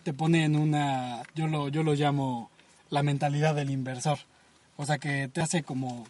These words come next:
poner pequeños abonos de lo que tú quieras, ¿no? De esfuerzo,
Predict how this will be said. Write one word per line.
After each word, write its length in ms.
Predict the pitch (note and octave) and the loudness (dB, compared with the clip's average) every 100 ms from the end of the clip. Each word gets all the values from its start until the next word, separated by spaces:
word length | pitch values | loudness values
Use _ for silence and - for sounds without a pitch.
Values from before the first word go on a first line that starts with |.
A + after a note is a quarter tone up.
| - _ _ _ _ _ _ _ _ _ _ - _ - | -20 _ _ _ _ _ _ _ _ _ _ -20 _ -6
poner 440 | D3 D3+ D#3+ D#3+ - _ _ _ _ | 0 2 4 2 -4 _ _ _ _
pequeños 540 | D3+ C3 E3 E3+ D#3+ - | -8 0 4 6 4 -2
abonos 520 | D#3 C#3+ D#3 F3 G#3 | 0 4 6 6 4
de 100 | C#3+ | 0
lo 120 | B2+ | -6
que 100 | - C3+ | -6 -6
tú 100 | D#3 | -2
quieras, 240 | F3 B2+ | 0 0
¿no? 120 | C#3 | -2
De 100 | C3+ | -4
esfuerzo, 800 | B2 - D3+ D#3 D#3 D#3+ E3 E3+ | -6 -2 0 2 0 2 2 2